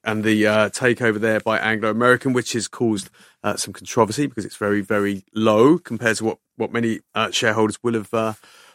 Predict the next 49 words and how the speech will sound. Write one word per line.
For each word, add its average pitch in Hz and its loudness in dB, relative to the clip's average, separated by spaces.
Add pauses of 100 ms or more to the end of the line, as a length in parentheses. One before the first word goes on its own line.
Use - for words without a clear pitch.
(120)
would 135 0
have 127 0
bought 156 2
in 214 4
at. 113 0
And - -4
in 120 -2
fact, 147 -2
our 131 -2 (240)
mining 147 2
writer, 117 0
uh, 113 0
Alex 120 -2
Hamer, 117 0 (280)
was 110 -10
on, 120 0
uh, 117 0 (240)
I 143 2
T 135 -2
V 120 -2
Tyne 127 -4
Tees 131 -8
talking 98 -6
about 78 -8
this 98 -8
'cause, 98 -8
uh, 104 -4 (320)
lots 117 0
of 110 -8
people 110 0
in 101 -2
the 104 -4
region 104 -4
have 98 -8
bought 107 -4
the - -14
shares 98 -4
and 101 -8
are 101 -6
not 110 2
very 101 0
happy. 95 -8 (180)
Mike 131 -2
Coop 143 2
at 101 -12
Sainsbury's 131 -2
has 110 -6
stepped - -2
down, 139 -2